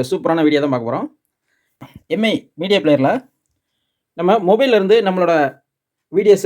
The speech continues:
போட்டோஸ் இந்த மாதிரி இதெல்லாம் இந்த எம் ஐ மீடியா பிளேயர் பாக்ஸுக்கு எப்படி ஷேர் பண்றதுன்னு இந்த வீடியோல பார்க்க போறோம். இது அனைவருக்கும் பயனுள்ளதா இருக்கும். வாங்க வீடியோக்குள்ள போலாம் நண்பர்களே. ஃபர்ஸ்ட் எம் ஐ பாக்ஸை நான் இந்த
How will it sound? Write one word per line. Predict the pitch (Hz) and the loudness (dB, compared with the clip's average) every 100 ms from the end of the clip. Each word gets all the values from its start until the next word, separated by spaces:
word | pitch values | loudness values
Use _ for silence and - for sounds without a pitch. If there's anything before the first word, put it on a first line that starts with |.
| 196 | 0
போட்டோஸ் | 190 196 175 180 | 0 0 0 -4
இந்த | 180 175 | -6 -2
மாதிரி | 185 170 | -2 0
இதெல்லாம் | 165 240 - 165 | -2 -4 -8 -2
இந்த | 165 147 123 - _ 160 | 0 2 0 -8 _ -4
எம் | 214 | 0
ஐ | 196 | 4
மீடியா | 196 175 | 4 4
பிளேயர் | 165 156 | 0 -2
பாக்ஸுக்கு | 175 156 208 | -4 -2 -2
எப்படி | 175 190 185 | -2 -2 0
ஷேர் | 196 190 | 0 0
பண்றதுன்னு | 165 170 175 | 0 -2 -2
இந்த | 160 | -2
வீடியோல | 151 | -2
பார்க்க | 135 131 | -4 -4
போறோம். | 151 294 - _ _ _ _ _ - | -6 -8 -12 _ _ _ _ _ -6
இது | 151 143 | -2 0
அனைவருக்கும் | 165 185 185 156 | 0 -2 -2 -2
பயனுள்ளதா | 165 165 160 143 | -2 -2 0 -2
இருக்கும். | 143 226 - - | -4 -8 -10 -8
வாங்க | 147 156 147 | -4 -2 0
வீடியோக்குள்ள | 151 135 135 | -2 -2 -2
போலாம் | 139 135 | -2 -2
நண்பர்களே. | 131 127 123 202 - _ _ _ _ _ _ _ _ - | -2 -4 -4 -6 -8 _ _ _ _ _ _ _ _ -10
ஃபர்ஸ்ட் | 156 208 262 - - 160 | 0 2 2 0 -6 -4
எம் | 214 | 0
ஐ | 175 | -2
பாக்ஸை | - 190 | -2 -4
நான் | 170 208 | -4 0
இந்த | 165 | 2